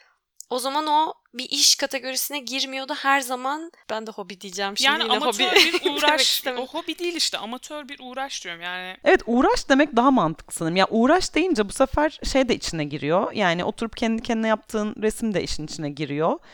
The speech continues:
Speaker 3: A-, ara sıra çıktığın koşu da giriyor veya gerçekten çok büyük bir zamanını harcayıp ortaya çıkardığın bir ürün de geliyor. Yani bir tiyatro oyunu gibi mesela. Yani aynı şey değil belki. Ama hani sadece para kazanmadığımız ve uğraştığımız şeyler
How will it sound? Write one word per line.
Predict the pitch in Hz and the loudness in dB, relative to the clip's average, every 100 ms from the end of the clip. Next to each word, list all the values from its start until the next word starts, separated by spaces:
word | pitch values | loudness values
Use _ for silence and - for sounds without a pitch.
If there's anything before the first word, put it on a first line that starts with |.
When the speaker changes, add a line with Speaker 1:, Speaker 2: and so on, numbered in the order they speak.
| - - - | -20 -16 0
Speaker 3:
A-, | 123 | 2
ara | - 233 | 6 4
sıra | - 247 | 4 0
çıktığın | - - - 240 | 0 -6 -2 0
koşu | - 214 208 | 0 -2 -2
da | 165 | -2
giriyor | 147 135 175 370 | -2 -2 2 4
veya | 294 233 247 | 4 6 6
gerçekten | 254 247 - - 262 | 4 0 0 -2 -2
çok | 269 247 - | 0 -2 -2
büyük | 196 - | -10 -10
bir | 180 | -4
zamanını | 190 190 185 190 | -2 0 -2 -2
harcayıp | 196 170 254 - | 0 0 -2 -2
ortaya | 202 - 226 | -4 -2 -4
çıkardığın | - 208 185 294 294 | -2 -2 0 0 0
bir | - | 0
ürün | 226 233 | 0 2
de | 175 143 - - - - | 2 0 -8 -20 -20 -4
geliyor. | 175 147 147 | -2 2 4
Yani | 147 139 139 | 4 2 -2
bir | 156 | -6
tiyatro | - - - 180 - 160 | -10 -14 2 2 4 0
oyunu | 160 147 139 160 180 | -2 -4 -6 -8 -4
gibi | 196 151 | -2 -2
mesela. | 156 - 151 - - - - - | -4 -2 -2 -2 -4 -6 -20 -8
Yani | 165 175 | -2 4
aynı | 202 233 | 6 6
şey | 240 262 214 | 4 0 2
değil | 254 269 | 2 4
belki. | 190 160 - - 359 539 - - - - - | 2 2 -2 2 2 2 -8 -20 -20 -20 4
Ama | 254 254 381 392 | 8 8 6 4
hani | 233 | -2
sadece | - 269 208 294 | 4 4 4 0
para | 285 214 240 | 2 2 4
kazanmadığımız | 254 233 233 233 185 156 180 247 208 | 2 4 4 4 2 0 -2 0 0
ve | |
uğraştığımız | 202 196 185 196 214 202 226 - | 2 4 2 2 -2 -2 -2 -2
şeyler | 185 151 123 131 | -2 0 -4 -6